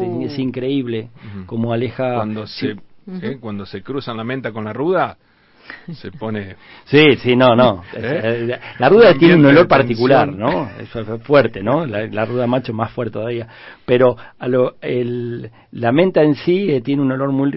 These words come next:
Speaker 2: muy, muy, muy lindo y, y a su vez, eh, actúa sobre las plantas de forma magistral. Vos sabés que a mí me había pasado y, eh, lo saqué una experiencia de un, de un encuentro agre-, de agroecología que habíamos tenido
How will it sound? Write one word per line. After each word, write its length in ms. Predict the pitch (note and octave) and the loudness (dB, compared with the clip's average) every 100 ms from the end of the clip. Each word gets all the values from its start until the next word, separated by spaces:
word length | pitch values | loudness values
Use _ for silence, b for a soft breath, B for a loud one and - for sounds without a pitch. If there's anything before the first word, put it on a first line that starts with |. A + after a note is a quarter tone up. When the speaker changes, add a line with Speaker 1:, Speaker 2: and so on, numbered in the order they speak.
| C#3 | -4
Speaker 2:
muy, 200 | B2+ C3 | -4 -2
muy, 220 | B2 C3 | -4 -2
muy 240 | C3 C3 | -2 0
lindo 420 | C3+ D#3 E3 E3 - | 0 0 0 -6 -10
y, 640 | C3 A#2 A#2 A2+ A2 A#2 - | -12 -10 -10 -10 -10 -14 -14
y 160 | B2+ | -12
a 60 | A2+ | -12
su 160 | A2+ A#2+ | -12 -8
vez, 220 | C3+ B2 - G#2 - | -6 -6 -12 -20 -20
eh, 280 | - A2+ A2+ - - _ _ _ _ _ _ | -18 -18 -18 -20 -20 _ _ _ _ _ _
actúa 500 | B2 A2+ - C3+ C#3 | -14 -12 -8 -2 -2
sobre 260 | - A2 G#2 | -2 -8 -10
las 160 | F#2+ | -12
plantas 480 | - B2 B2 A2 G#2 - _ | -10 -8 -6 -8 -10 -16 _
de 260 | - - A2+ | -20 -18 -16
forma 400 | - B2 A2 G2+ | -10 -8 -8 -8
magistral. 600 | F2+ G2 G#2+ - A#2 F2+ - B B B | -12 -16 -16 -16 -14 -16 -18 B B B
Vos 160 | - C3 | -6 -2
sabés 180 | D3 D3 | 0 2
que 180 | D3+ C3+ | 4 4
a 80 | |
mí 140 | C3 D3 | 4 4
me 120 | C#3 | 4
había 160 | C3+ C#3+ | 4 2
pasado 360 | C3 E3+ F3+ | 0 2 2
y, 360 | C3+ A#2+ B2 B2+ | 2 -2 -6 -6
eh, 40 | |
lo 140 | A#2+ A2 | -6 -8
saqué 240 | B2+ B2 | -8 -4
una 140 | D3 | -4
experiencia 580 | B2 B2+ C#3 C#3 C#3 B2+ | -2 -4 -4 -4 -4 -4
de 120 | A#2+ | -4
un, 480 | B2+ C#3 B2+ - B2 | -6 -6 -8 -10 -10
de 120 | A#2+ | -6
un 200 | C3 C#3 | -4 -2
encuentro 480 | C3+ C3 B2 D3+ C#3 | -2 -4 0 0 0
agre-, 240 | B2+ B2 B2+ | 0 0 -2
de 100 | B2 | -4
agroecología 640 | B2+ B2 B2 A#2 - D3 | -4 -4 -8 -6 -2 -2
que 80 | B2+ | -2
habíamos 300 | B2 B2+ A#2 | -8 -8 -10
tenido 420 | A#2+ C3 C#3 C3 | -10 -8 -4 -6